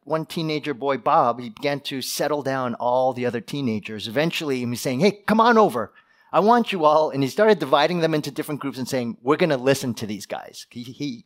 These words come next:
I guess he was the leader of this gang. And so he divided them up and started talking to them, and they started listening. And then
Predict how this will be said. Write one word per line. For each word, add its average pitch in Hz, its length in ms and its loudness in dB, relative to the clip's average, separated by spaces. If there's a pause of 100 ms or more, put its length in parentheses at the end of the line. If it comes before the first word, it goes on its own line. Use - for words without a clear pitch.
I 117 60 -12
guess 139 160 -8
he 151 80 -8
was 127 120 -8
the 113 60 -14
leader 120 380 -2
of 101 100 -8
this 104 160 -8
gang. 101 440 -10 (960)
And 123 120 -2
so 156 380 2
he 139 420 -2 (400)
divided 143 460 2
them 156 180 4
up 127 260 2 (960)
and 139 100 -12
started 120 260 -4
talking 113 440 -6
to 127 100 -8
them, 117 300 -4
and 95 220 -8 (800)
they - 40 -12
started 127 380 -6
listening. 113 640 -4
And 117 180 -6
then 120 240 -4